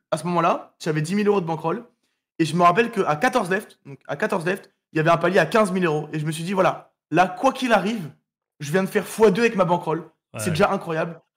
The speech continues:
Speaker 1: Donc à partir de maintenant, je prends que du plaisir, que, voilà, et, et je, je joue. Je joue mon poker et je m'en fous. Si je me fais éliminer, de toute façon, je serai déjà content. » Et du coup, là, c'est un peu pareil. J'essaie de me projeter en mode, « Gros, c'est un cent vingt-cinq dollars.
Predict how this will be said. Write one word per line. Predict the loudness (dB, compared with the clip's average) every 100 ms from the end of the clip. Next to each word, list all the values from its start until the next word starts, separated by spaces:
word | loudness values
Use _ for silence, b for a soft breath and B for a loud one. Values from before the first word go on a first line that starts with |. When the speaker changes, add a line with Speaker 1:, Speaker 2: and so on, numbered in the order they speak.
| _
Speaker 1:
Donc | 0
à | 4
partir | 4 2
de | 0
maintenant, | 0 0 -4
je | -4
prends | -10
que | -4
du | -6 -4
plaisir, | -6 -4 -4
que, | -2
voilà, | -2 2 0 2
et, | 0 0 -4
et | -2 -2
je, | -6 -8 -8
je | -2 -2
joue. | 2 0 -2 _ -8
Je |
joue | 0 2
mon | 2
poker | 0 -2 -2
et |
je | -2
m'en | -4
fous. | -6 -12 -16 _ _ _
Si | -4 0
je |
me | 2
fais | 2
éliminer, | 0 0
de | -2
toute |
façon, | -6
je | -8
serai | -8
déjà | -6
content. » | -6 -10 -12 _ _ _ _ _ -4
Et | -2
du | 0
coup, |
là, | 0
c'est | 0 0
un |
peu | 0 0
pareil. | 2 4
J'essaie | 2 -2
de |
me | -2
projeter | -2 -2
en | 0
mode, « | 0 -4 B _ _ -10
Gros, | 2 4
c'est | 4 0
un | 0
cent | 0
vingt-cinq | 0 -2 -2
dollars. | 2 4 2 0 -16